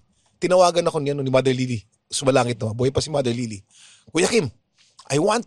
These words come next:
I want you for Shake, Rattle and Roll." Sabi ko, "Uy, naku," sabi ko, "Mother Lily, pakiusap lang." Naka-, no, no, nakakalima na ako, anim na pelikula. Nakaka-anim na pelikula na ako, puro Kuya Kim. Baka naman pwedeng hindi Kuya Kim to. Baka,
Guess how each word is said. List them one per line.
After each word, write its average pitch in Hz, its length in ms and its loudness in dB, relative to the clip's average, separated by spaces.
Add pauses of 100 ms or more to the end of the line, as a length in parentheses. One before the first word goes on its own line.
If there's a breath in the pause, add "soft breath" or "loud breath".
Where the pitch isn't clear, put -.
(120)
I 147 80 0
want 196 300 0
you 233 80 0
for 147 160 0
Shake, 196 260 -4
Rattle 156 320 -4
and 143 80 -4
Roll." 151 160 2
Sabi 117 160 -10
ko, 160 160 -10
"Uy, 311 160 0
naku," 220 300 -2
sabi 180 240 -6
ko, 190 100 -8
"Mother 190 220 -2
Lily, 190 320 -8
pakiusap 175 480 -8
lang." 170 260 2 (640 loud breath)
Naka-, 254 380 0
no, 302 100 2
no, 220 160 6
nakakalima 180 480 4
na 165 140 2
ako, 170 160 0
anim 147 160 0
na 139 80 -2
pelikula. 151 340 -4
Nakaka-anim 180 460 -4
na 185 80 -6
pelikula 170 320 -6
na 151 160 -4
ako, 143 160 -8
puro 170 180 -14
Kuya 170 220 -8
Kim. 160 240 -12 (320 soft breath)
Baka 240 180 -2
naman 233 240 -2
pwedeng 180 300 -6
hindi 160 180 -12
Kuya 139 240 -6
Kim 120 220 -8
to. 127 160 -8
Baka, 123 240 -14